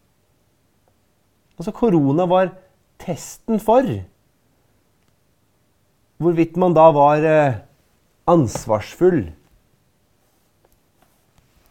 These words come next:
Så det er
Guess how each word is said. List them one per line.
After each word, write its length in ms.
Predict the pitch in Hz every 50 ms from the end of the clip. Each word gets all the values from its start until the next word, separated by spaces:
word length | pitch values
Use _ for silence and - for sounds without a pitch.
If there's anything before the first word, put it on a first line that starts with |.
| _ _ _ _ _ _ _ _ _ _ _ _ _ _ _ _ _ _ _ _ _ _ _ _ _ _ _ _ _ _ _ _ _ _ _ _ _ _ _ _ _ _ _ _ _ _ _
Så 160 | _ - - 214
det 100 | - -
er 440 | - 107 117 131 156 214 285 302